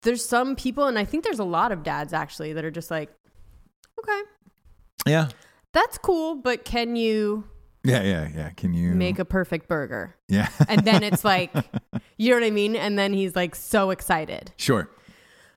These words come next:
Speaker 1: Um, so I think that I could handle it.
Speaker 2: Yeah,
Speaker 1: If
Speaker 2: yeah.
Speaker 1: it happened?
Speaker 2: You, you'd be fine.
Speaker 1: I'd
Speaker 2: I
Speaker 1: be fine because I have people that are like,
Speaker 2: Yep.
Speaker 1: "Nah."
Speaker 2: Yeah,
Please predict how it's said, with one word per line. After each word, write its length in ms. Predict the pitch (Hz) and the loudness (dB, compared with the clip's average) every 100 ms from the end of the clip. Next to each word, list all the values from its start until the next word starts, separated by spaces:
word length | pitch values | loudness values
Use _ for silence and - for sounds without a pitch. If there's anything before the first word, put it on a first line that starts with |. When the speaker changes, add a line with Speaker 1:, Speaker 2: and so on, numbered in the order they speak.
| - | -4
Speaker 1:
Um, 340 | - 247 240 240 | 2 4 2 0
so 160 | 311 | 2
I 100 | 302 | 2
think 260 | 320 339 339 | 2 0 0
that 160 | 349 - | 0 2
I 200 | 214 220 | 2 2
could 220 | 220 220 | 0 -4
handle 340 | 185 185 214 269 | -2 -2 0 0
it. 180 | 359 - _ _ - - _ _ - | 0 -4 _ _ -20 -20 _ _ -2
Speaker 2:
Yeah, 240 | 127 95 - - - | 0 0 -4 -12 -4
Speaker 1:
If 140 | - | 2
Speaker 2:
yeah. 80 | 240 | 2
Speaker 1:
it 40 | |
happened? 420 | 233 233 311 349 | 4 0 0 -2
Speaker 2:
You, 100 | 139 | 0
you'd 240 | 165 139 120 | 0 0 2
be 80 | 101 | 0
fine. 320 | - 78 78 - | 0 -6 -8 2
Speaker 1:
I'd 100 | 285 | 4
Speaker 2:
I 40 | |
Speaker 1:
be 80 | 359 | 4
fine 280 | 359 339 339 | 4 4 2
because 220 | 285 247 | 2 2
I 100 | 240 | 2
have 320 | 220 220 226 220 | 2 4 2 0
people 260 | 240 220 | -4 -2
that 120 | 214 | 0
are 60 | 202 | 0
like, 220 | 190 185 - | 0 -2 -2
Speaker 2:
Yep. 140 | 165 | -2
Speaker 1:
"Nah." 360 | 196 190 190 185 101 | 0 -2 -2 -4 -4
Speaker 2:
Yeah, 160 | 87 | -4